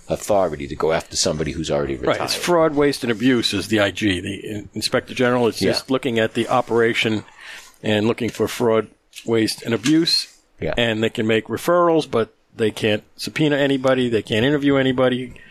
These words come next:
Speaker 2: It's all just looking at the operation. Now,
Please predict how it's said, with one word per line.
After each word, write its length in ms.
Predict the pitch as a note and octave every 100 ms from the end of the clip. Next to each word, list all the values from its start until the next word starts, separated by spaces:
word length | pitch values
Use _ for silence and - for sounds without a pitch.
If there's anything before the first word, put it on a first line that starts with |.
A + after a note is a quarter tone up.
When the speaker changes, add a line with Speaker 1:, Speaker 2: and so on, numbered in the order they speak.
| -
Speaker 2:
It's 160 | G#2+
all 200 | A#2+ A2+
just 280 | A2 A2 - _
looking 220 | A#2+ A#2
at 60 | G#2+
the 100 | A#2
operation. 640 | G#2+ G2 A2+ A2+ - - - - - -
Now, 300 | A#2+ G2+ F#2+